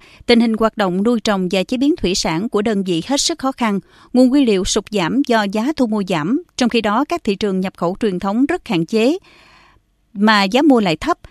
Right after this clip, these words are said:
Tuy nhiên, để duy trì sản xuất và đảm bảo công ăn việc làm cho công nhân, doanh nghiệp vẫn ký hợp đồng dù giá trị xuất khẩu, giá bán thấp hơn so với năm trước. Tập đoàn cũng có kế hoạch chuẩn bị cho năm hai nghìn không trăm hai mươi bốn để phục hồi sản xuất kinh doanh.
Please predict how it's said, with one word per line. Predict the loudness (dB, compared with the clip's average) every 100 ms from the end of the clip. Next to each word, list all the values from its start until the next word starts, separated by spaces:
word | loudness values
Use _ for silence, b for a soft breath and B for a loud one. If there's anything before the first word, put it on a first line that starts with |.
| b b
Tuy | 4
nhiên, | 6 6 4
để | 2
duy | 0 0
trì | 0 0 0
sản | -2 -4
xuất | -4 -4
và | -2
đảm | 0 0
bảo | 0 0
công | 0 0
ăn | -2
việc | -2 -2
làm | -2 0
cho | -2
công | -2 0 2
nhân, | 0 -2 0
doanh | 0 2
nghiệp | 0 -2
vẫn | -2 -2
ký | 0 0
hợp | 0 -6 -4
đồng | -2 -2 -2
dù | 0 0
giá | 0 0
trị | -2
xuất | -2 -6
khẩu, | -2 -2 -2 -2
giá | -2
bán | -2 -2 -2
thấp | -6
hơn | -4 -2 -2
so | -2 -2
với | -2
năm | -4 -2
trước. | -2 -2 B B B B
Tập | -2 2
đoàn | 2 0
cũng | -2 -2
có | 0 -2
kế | -2 -2
hoạch | -4 -4
chuẩn | -2 0
bị | 0 -2
cho | -4
năm | -4
hai | -4
nghìn | -2 -4
không | -2 -4
trăm | -2 -4
hai | -4
mươi | -4 0
bốn | 2 2 0 B B
để | 2 2
phục | 2 0
hồi | -2 -2
sản | -2 -4
xuất | -6 -2
kinh | 0 2
doanh. | 0